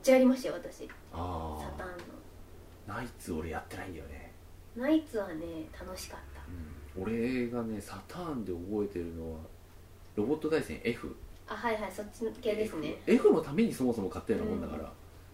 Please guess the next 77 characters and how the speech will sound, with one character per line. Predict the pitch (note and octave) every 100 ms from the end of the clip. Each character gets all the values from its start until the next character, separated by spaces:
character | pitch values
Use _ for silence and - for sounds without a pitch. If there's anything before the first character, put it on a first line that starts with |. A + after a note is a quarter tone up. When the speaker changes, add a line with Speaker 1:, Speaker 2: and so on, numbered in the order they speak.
| - -
Speaker 2:
あ | -
と | E2 - -
「エ | E3+
ヴ |
ァ」 | F#3+ -
が | -
出 | -
て |
た | - -
ね | -
っ |
て | - -
い |
う | G#2+
の |
が | -
あ | C4 C4 B3
っ |
て。 | A#3
Speaker 1:
あ |
ー、 | B3
エ |
ヴ |
ァ | B3
も | A3+ F#3
や | F3
り | F3
ま | F3+
し | A3+
た。 | F#3+
Speaker 2:
エ |
ヴ |
ァ | A2
の | A2+ G2 - -
一 | - -
個 | F#4+
目 | G#4
の | C#4
や | B2
つ | -
は、 | F#2+ A#2+ - - - - - - B2
な | G#2+
ん |
か、 | F2 D2 - - - - - - - -
こ | -
う、 | D2+
フ | -
ァ |
ン | C3+
グ | C3+
ッ | C3+
ズ | -
み | F#2
た | E2+ D#2
い | D2
な |
Speaker 1:
う | -
ん。 | - A3 G#3+ G#3 - - -
Speaker 2:
扱 | -
い |
だ | G3
っ |
た | -
の | D#2+
に、 | D#2+
二 | -
つ | C4+ D#4+
目 |
の | A3+
や | A#2+
つ |
は | -
結 | F3
構 | -
本 | E2+ G2+ A2
気 | G#2
で。 | G2 F#2